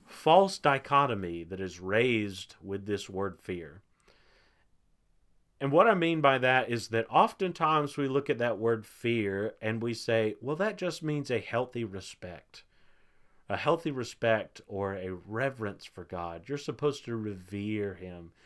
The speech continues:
You know, you're supposed to say, "Well, he's above me, and so I'm, I'm going to recognize that he's above me."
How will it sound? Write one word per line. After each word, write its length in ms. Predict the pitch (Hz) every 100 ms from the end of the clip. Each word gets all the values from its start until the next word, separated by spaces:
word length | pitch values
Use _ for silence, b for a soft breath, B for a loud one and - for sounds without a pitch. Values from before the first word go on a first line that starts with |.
| b b
You 120 | - 113
know, 80 |
you're 160 | 113 131
supposed 320 | 151 165 156
to 80 | 131
say, 340 | 117 131 123
"Well, 240 | 120 120 123
he's 320 | 117 175 160
above 560 | 117 85 98 117 95 90
me, 500 | 98 95 87 82 80 b b b
and 200 | 104 104
so 500 | - 117 110 104 98 b b b
I'm, 340 | 117 135 131 -
I'm 160 | 117
going 320 | 131 135 127 117
to 400 | - 117 101 - _ _ -
recognize 880 | 123 226 254 160 139 131 123 110 95
that 160 | 110
he's 260 | 101 104 95
above 440 | 92 82 90 87
me." 320 | 85 82 80